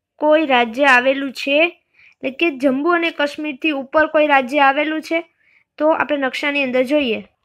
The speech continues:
તો આ જમ્મુ કાશ્મીર છે એની ઉપર કોઈ રાજ્ય આવેલું છે? તો કે નહીં, જમ્મુ કાશ્મીર એ આપણી સરહદ, ત્યાં સુધી જ આપણે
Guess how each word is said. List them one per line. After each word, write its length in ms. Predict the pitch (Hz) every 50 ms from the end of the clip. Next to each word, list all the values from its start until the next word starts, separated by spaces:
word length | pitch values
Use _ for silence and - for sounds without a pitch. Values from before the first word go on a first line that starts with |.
| _ _ _ _ _ _ _ _ _ _ _ - _ _ -
તો 80 | 311 311
આ 100 | 311 302
જમ્મુ 400 | 269 - 277 269 277 285 330 330
કાશ્મીર 440 | - 311 311 302 - 302 311 311
છે 200 | 294 - 339 302
એની 140 | 285 285 285
ઉપર 280 | 277 277 - - 285 277
કોઈ 180 | 277 294 285
રાજ્ય 320 | 262 262 262 262 233 269 285
આવેલું 400 | 269 262 269 285 294 302 311 302
છે? 140 | - 339 330
તો 140 | - 294
કે 160 | 269 - 269 277
નહીં, 220 | 285 294 254 233
જમ્મુ 320 | - 240 240 254 269 320
કાશ્મીર 440 | - - 285 277 277 - 285 285 254
એ 160 | 269 277 277
આપણી 300 | - - 247 - 254 262
સરહદ, 340 | 254 - 269 262 254 240 220
ત્યાં 340 | 220 _ - 269 262 262 269
સુધી 340 | 262 - 254 226 214 262 254
જ 80 | 226
આપણે 440 | 240 226 220 226 226 233 269 311 -